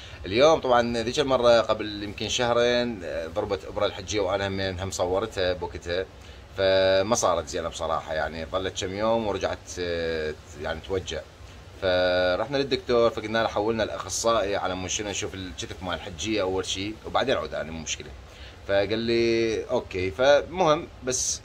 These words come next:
قال لي لما تروح للأخصائي، لأن هنا الأخصائيين أول شيء الوقت مالتهم يعني ثلاثة أشهر، أربعة أشهر يلا تحصل موعد، وتكاليف عالية همين للزيارة. فقال لي أنت الزيارة ليش تدفع فلوسها وهاي وتنتظر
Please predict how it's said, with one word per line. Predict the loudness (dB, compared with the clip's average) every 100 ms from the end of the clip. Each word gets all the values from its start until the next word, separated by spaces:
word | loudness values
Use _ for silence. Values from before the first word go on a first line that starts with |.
| -2
قال | 0
لي | 2 0 0
لما | 0 2 2
تروح | 2 0
للأخصائي، | 0 0 -2 -4 -4 -4 0 2 2 0 -2
لأن | -2 -2 -4
هنا | -2 2
الأخصائيين | 2 0 0 0 0 -2
أول | -2 0 0
شيء | 0 -2
الوقت | 0 -2 -2 -4
مالتهم | -2 -2 -2 -6 -8 -14 -18 -10 -2
يعني | 0
ثلاثة | 0 -2 -2
أشهر، | -2 0 0
أربعة | 0 0 -2
أشهر | -2 -2 0
يلا | 0 -2
تحصل | -4 -4 -4
موعد، | 0 0 2 0 -4 -18 -20 -14 -4
وتكاليف | -2 -2 -4 0 2 2 2
عالية | 2 4 2 -2
همين | -4 -4 -4 -4
للزيارة. | -8 -8 -6 0 2 4
فقال | 2 -2 0
لي |
أنت | 0 -2
الزيارة | -6 2 4 4
ليش | 4 -2
تدفع | -6 -4 -4
فلوسها | -2 -4 -4 -2
وهاي | -2 0 0 0
وتنتظر | -4 -6 -8 -4 -4